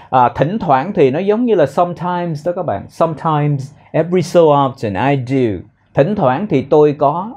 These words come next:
không phải là thường xuyên ha, every so often. I do.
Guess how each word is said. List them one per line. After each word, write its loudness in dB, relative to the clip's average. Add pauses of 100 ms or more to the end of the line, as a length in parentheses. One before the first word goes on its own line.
(100)
không -2
phải 0
là 4
thường -2
xuyên -2
ha, -2
every 0
so 0
often. 0 (260)
I 2
do. 0